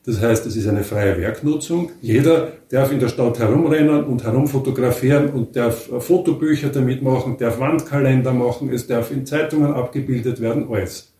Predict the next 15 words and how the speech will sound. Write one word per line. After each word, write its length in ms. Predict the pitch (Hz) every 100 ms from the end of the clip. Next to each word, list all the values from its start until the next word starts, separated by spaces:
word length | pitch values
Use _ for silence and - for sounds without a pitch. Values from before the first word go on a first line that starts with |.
| _ _ _ _ _ _ _ _
Aber 220 | 135 127
das 180 | 131 117
ist 140 | 139 -
ja 100 | -
eigentlich 460 | 113 139 139 -
eine 140 | 135 139
Vervielfältigung 1200 | 156 139 233 240 - 120 104 - - 113 98 85 - _ _ _
des 240 | 127 -
Bauwerks. 800 | 117 104 98 101 90 - - - _ _ _ _ _ _ _ _ _
Eine 220 | 127 131
Vervielfältigung 1040 | 135 127 165 147 143 131 120 - 127 107 - _ _ _
der 120 | 117
Planung, 680 | - - 170 190 127 90 85 - _
des 160 | 113
Plans. 720 | - 120 139 151 95 - -